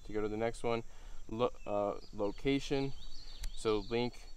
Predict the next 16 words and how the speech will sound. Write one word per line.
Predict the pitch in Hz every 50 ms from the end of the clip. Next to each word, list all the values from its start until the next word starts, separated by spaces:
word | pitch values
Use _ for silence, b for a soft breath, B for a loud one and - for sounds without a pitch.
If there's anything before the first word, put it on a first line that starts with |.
| - -
location | 113 117 113 - - 131 117 - - - 123 110 104
is | 95 98 101
one. | 104 95 104 110 117 120 123 123 120
It's | 120 - -
the | - 87 107
home | - 120 120 123 120
camera. | - - 123 120 120 120 120 117 120 - - B B B B B B -
And | 107 110
you're | 113
gonna | 123 120 113
wanna | 113 117 117 117
do | 113 120 117
these | 127 123 117 113
in | 117 110
a | 107 101
line, | 101 104 104 101 98 92 90 92 98